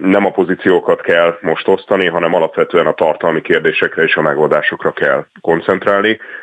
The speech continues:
Például, hogy az előttünk álló időszakban az energiaválságra, klímaválságra, kibontakozó szociális válságra milyen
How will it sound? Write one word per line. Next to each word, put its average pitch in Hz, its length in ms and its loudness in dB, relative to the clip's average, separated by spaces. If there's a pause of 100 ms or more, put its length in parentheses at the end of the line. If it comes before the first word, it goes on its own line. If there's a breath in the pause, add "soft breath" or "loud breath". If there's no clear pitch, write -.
Például, 98 420 4
hogy 95 160 2
az 92 140 2
előttünk 90 400 0
álló 80 180 0
időszakban 85 640 0
az 78 100 -2
energiaválságra, 82 960 0
klímaválságra, 82 920 0 (380 loud breath)
kibontakozó 92 640 0
szociális 80 540 -2
válságra 76 480 0
milyen 71 380 -2